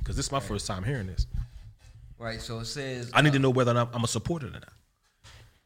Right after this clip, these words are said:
Speaker 2: "We are thrilled to reinvent some of our most storied and impactful music franchises, including Behind the Music and Yo M T V Raps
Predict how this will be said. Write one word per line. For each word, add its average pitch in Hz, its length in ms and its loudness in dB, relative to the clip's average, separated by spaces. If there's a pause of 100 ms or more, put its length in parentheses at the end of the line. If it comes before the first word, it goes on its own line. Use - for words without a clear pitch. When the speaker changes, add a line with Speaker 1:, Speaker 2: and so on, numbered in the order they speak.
(400)
Speaker 2:
"We 165 140 -4
are 180 160 -2
thrilled 165 460 0
to 135 120 -4
reinvent 135 680 -4
some 131 220 -8
of 120 160 -8
our 117 140 -2
most 117 520 -6
storied 143 460 -6
and 117 280 -6
impactful 117 500 -8
music 113 340 -10
franchises, 95 760 -8
including 104 340 -14
Behind 110 380 -8
the 123 40 -6
Music 101 560 -8 (160)
and 101 220 -14
Yo 110 220 -8
M 98 180 -12
T 101 180 -14
V 92 200 -14
Raps 87 400 -16